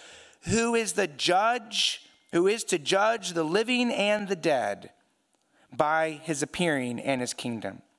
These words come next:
Pastors are to preach the word considering that God the Father has appointed Jesus Christ the judge of the living and the dead. Who are the living and the dead? Well, that's a way of saying all people.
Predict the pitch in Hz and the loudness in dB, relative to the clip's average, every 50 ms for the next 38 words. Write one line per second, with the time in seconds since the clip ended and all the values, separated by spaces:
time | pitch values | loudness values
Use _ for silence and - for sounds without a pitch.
0 | _ _ - - - - - 190 208 254 262 - - 269 226 220 202 202 180 170 | _ _ -20 -18 -4 -2 0 0 0 0 -2 0 0 0 2 2 0 0 0 -6
1 | - - - 202 214 226 240 - - - 185 170 165 180 185 196 202 190 - 175 | -10 -8 -4 0 0 0 0 0 -2 0 0 0 2 2 2 2 0 -2 -4 -6
2 | 165 - - 208 202 214 220 214 190 165 131 127 135 165 170 180 190 214 233 220 | -4 -2 -2 0 0 0 0 0 -2 -2 -2 0 0 2 2 4 2 2 0 -2
3 | - - - - - 170 160 - - 185 190 202 208 202 214 214 208 - - - | -4 -12 -20 -6 -4 -4 -4 0 0 2 2 2 0 0 -2 -4 -4 -6 -12 -4
4 | - - 165 175 - - 202 214 226 226 196 214 202 156 131 123 143 180 208 240 | -4 -2 -2 -2 -2 -2 -2 -2 -2 -2 -2 -4 -6 -6 -4 -2 -2 0 0 0
5 | 220 262 214 - - - 214 196 180 170 160 143 - - - - - _ _ _ | -2 -4 -6 -8 -6 -2 -2 0 0 0 -2 -6 -10 -14 -16 -18 -20 _ _ _
6 | _ _ _ _ _ - 139 156 135 117 139 131 120 120 120 120 113 - - - | _ _ _ _ _ -6 -6 -4 -2 0 0 0 0 -2 -6 -10 -8 -4 -2 0
7 | - - - - _ _ _ - _ 160 165 160 147 151 143 139 135 - - - | 0 -2 -4 -8 _ _ _ -6 _ 0 0 0 2 2 2 2 0 -2 -8 -18
8 | - _ 139 143 156 190 208 202 214 208 202 202 196 190 185 - - 165 160 160 | -14 _ -6 -2 0 0 2 2 2 0 0 0 -2 -4 -4 0 0 0 0 0
9 | 156 151 147 131 - 143 131 123 113 107 95 - - - _ _ _ _ 202 208 | 0 -2 -4 -2 0 0 0 0 0 -4 -6 -10 -14 -20 _ _ _ _ 0 2
10 | 202 202 190 165 170 151 - - - - - 151 170 170 151 160 156 147 139 135 | 2 2 2 2 0 0 -2 -4 -8 -4 0 0 0 2 2 0 0 0 0 0
11 | 131 131 113 143 131 120 101 92 - 113 139 139 143 165 170 175 - - - - | 0 0 0 2 0 0 0 -4 -2 -2 0 2 2 0 0 0 -4 -8 -12 -12
12 | - - - _ _ _ _ - - 147 156 170 175 180 - - 175 165 175 180 | -18 -20 -20 _ _ _ _ -4 0 2 2 2 2 0 0 0 0 2 0 0
13 | 175 - - 175 202 208 202 - 233 233 - - - - - | 0 2 2 4 4 2 0 -2 -2 -2 -2 -6 -12 -14 -14